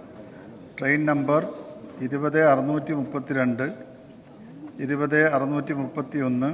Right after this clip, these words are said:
തിരുവനന്തപുരം കാസർഗോഡ് തിരുവനന്തപുരം ട്രെയിൻ, ട്രെയിൻ നമ്പർ ഇരുപത് അറുന്നൂറ്റി മുപ്പത്തിനാല്, ഇരുപത് അറുന്നൂറ്റി മുപ്പത്തിമൂന്ന്, തിരുവനന്തപുരം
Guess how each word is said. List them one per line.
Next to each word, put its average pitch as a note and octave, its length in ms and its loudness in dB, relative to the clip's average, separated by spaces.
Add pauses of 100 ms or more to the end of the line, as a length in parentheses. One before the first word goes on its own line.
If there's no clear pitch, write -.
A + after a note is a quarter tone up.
(840)
തിരുവനന്തപുരം D3+ 600 2
കാസർഗോഡ് C#3+ 640 2
തിരുവനന്തപുരം C#3 560 -2 (100)
ട്രെയിൻ, C#3 220 0 (1400)
ട്രെയിൻ D3+ 280 2
നമ്പർ D#3+ 280 4 (180)
ഇരുപത് D3+ 320 2 (140)
അറുന്നൂറ്റി D3+ 440 0
മുപ്പത്തിനാല്, C#3 760 0 (800)
ഇരുപത് D3 320 0 (120)
അറുന്നൂറ്റി D3 440 -2
മുപ്പത്തിമൂന്ന്, B2 640 -2 (360)
തിരുവനന്തപുരം C#3+ 480 -2